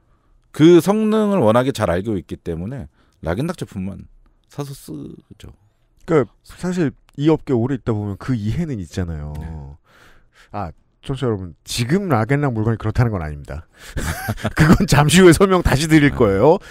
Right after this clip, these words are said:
Speaker 2: 지회장님하고 저하고.
Speaker 1: 음.
Speaker 2: 다만 옛날에는 이제 개발실에서는 그런 이해가 있잖아요. 어떤 분야는 무조건 박리담회가 승리하고
Speaker 1: 네.
Speaker 2: 어떤 분야는 무조건 비싸야 승리하고 그런 분야들이 있어요.
Speaker 1: 네, 네.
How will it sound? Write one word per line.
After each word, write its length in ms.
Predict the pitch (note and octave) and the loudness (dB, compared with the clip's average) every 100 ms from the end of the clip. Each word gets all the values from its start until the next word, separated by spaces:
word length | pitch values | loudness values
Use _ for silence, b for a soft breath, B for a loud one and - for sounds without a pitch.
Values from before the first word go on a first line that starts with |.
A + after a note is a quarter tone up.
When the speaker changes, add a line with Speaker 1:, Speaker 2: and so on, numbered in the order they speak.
| B | B
Speaker 2:
지회장님하고 540 | C3+ C3+ A#2+ G2+ F#2 | 2 4 2 -2 -8
저하고. 420 | G2+ F#2 E2 C#3+ D2 | -10 -10 -6 -8 -8
Speaker 1:
음. 160 | D2 D#2 | -14 -10
Speaker 2:
다만 380 | - G2 A#2+ C#2 | -8 -4 -4 -4
옛날에는 600 | G#2+ D3+ A#2+ G#2+ C#3 C#2 - B B B | -2 2 2 0 -4 -6 -14 B B B
이제 220 | G#2+ A2 F#2+ | -2 -2 0
개발실에서는 680 | - C#3 F#3 F3+ F3 C3+ A#2+ | 0 2 2 2 -2 -2 -2
그런 280 | A2+ D3 F3 | -2 -2 0
이해가 260 | G#2 A#2 A2 | -2 -2 -4
있잖아요. 840 | D2+ F2+ D2+ A#1+ A#1 C2 B1+ A#1+ - _ b b b b | -6 -10 -12 -12 -16 -18 -18 -20 -20 _ b b b b
어떤 400 | - - C4 B3+ | -10 -2 -2 0
분야는 920 | E3 D3+ C#3 A2+ A2+ C3+ B2+ F2 D2+ - | 0 2 2 2 -2 -2 -4 -6 -10 -4
무조건 540 | A#2 C3 B3+ - B3 | -2 2 0 4 2
박리담회가 540 | E3+ C3 C#3 C3 A#2+ G#2+ | 2 -2 0 2 2 -2
승리하고 680 | D#3+ D3 B2+ F2 B1 C2+ D2 | -6 -8 -6 -8 -12 -12 -10
Speaker 1:
네. 280 | C#2+ B1+ A#1+ A#1 - b b b - | -8 -10 -14 -20 -20 b b b 0
Speaker 2:
어떤 380 | B2+ - A#3 | 0 2 0
분야는 600 | F#3+ C3+ C#3 B2+ B2+ C3 B2+ | 2 2 2 0 -2 -2 2
무조건 460 | G3+ D4+ - C#4+ | 6 6 6 2
비싸야 380 | C#3 B2 E3+ D#3 | 2 0 2 2
승리하고 480 | C#3 D#3+ D3 G#2+ G2+ | 0 -4 -4 -4 -6
그런 240 | E3 F3+ | -4 -4
분야들이 460 | A#2 A#2+ C3+ A#2+ F#2 | -2 -2 -2 -2 -8
있어요. 420 | F2 A2 F2+ C#2+ | -8 -6 -6 -6
Speaker 1:
네, 120 | D2+ | -8
네. 60 | D2+ | -8